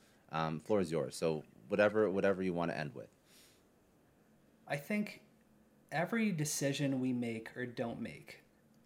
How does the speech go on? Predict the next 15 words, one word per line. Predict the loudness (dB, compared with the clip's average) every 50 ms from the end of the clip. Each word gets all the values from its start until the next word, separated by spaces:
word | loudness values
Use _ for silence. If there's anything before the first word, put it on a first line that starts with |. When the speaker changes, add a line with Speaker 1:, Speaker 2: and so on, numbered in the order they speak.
| _ _ -20
Speaker 2:
has | -14 -6 -4 0 0 0 0 0
an | -2
opportunity | -4 -4 -6 -8 -8 -6 -8 -8 -8 -12
cost. | -14 -14 -14 -14 -12 -12 -12 -12 -8
And | -6 -4 -2
when | 0 0
there's | 0 0 -2 -2
something | -4 -4 -4 -2 -2 0
you | 2 2 2
wanna | 2 0 -2 -2 0 -2 -2
do | -2 -4 -4 -4 -8 -12 -14 -18 -20 -20 -20 -20 -20 -20 -20 -20 -18 -10
and | -4 -2 0 0
you | 0 0
do | 2 2 2 2
nothing, | 4 2 2 0 -4 -10 -14 -14 -16